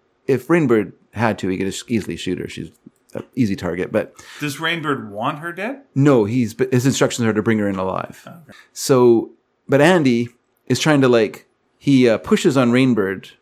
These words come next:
Speaker 1: is what, what they call the push, so that she, he can't see her. Like, she kinda, she disappears from, from his sight.
Speaker 2: Oh, okay.
Speaker 1: But, <laughs> so, in the book and in the movie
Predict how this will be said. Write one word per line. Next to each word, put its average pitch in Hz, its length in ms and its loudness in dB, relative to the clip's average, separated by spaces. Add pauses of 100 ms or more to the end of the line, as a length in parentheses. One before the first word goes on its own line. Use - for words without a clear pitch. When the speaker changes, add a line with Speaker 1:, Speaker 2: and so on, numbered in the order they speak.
(140)
Speaker 1:
is 101 100 -4
what, 110 220 2
what 117 100 0
they 107 80 -4
call 101 320 -4
the 92 100 -8
push, - 360 -6 (420)
so - 220 0
that - 340 0
she, 123 280 -4
he 120 140 -2
can't 139 240 -2
see 135 220 0
her. 104 160 -4
Like, 98 160 -6
she - 120 -10
kinda, 110 280 -2
she 131 120 -4
disappears 113 500 -2
from, 101 240 -10
from - 200 -12
his 98 140 -12
sight. - 320 -12 (180)
Speaker 2:
Oh, 110 140 -16
okay. 104 240 -16 (380)
Speaker 1:
But, 135 200 4 (440)
<laughs> - 400 -20
so, 139 420 4 (160)
in 180 140 2
the 233 80 6
book 143 520 4 (180)
and 165 120 0
in 151 80 4
the 139 60 4
movie 113 440 2